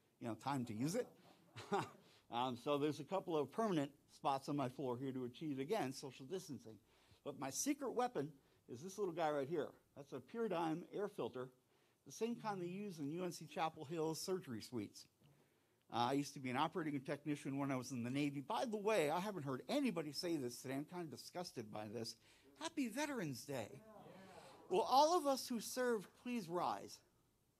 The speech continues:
Since nobody else has done this, I should. Okay, well,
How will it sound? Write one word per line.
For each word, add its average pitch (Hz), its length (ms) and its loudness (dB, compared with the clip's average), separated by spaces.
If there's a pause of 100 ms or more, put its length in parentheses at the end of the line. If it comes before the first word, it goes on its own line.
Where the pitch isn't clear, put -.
(520)
Since 165 220 -4
nobody 233 300 2
else 226 160 2
has 156 140 -6
done 165 240 2
this, 151 320 -2 (520)
I 127 120 -4 (100)
should. 110 200 -6 (680)
Okay, 113 320 -6 (340)
well, 117 220 -6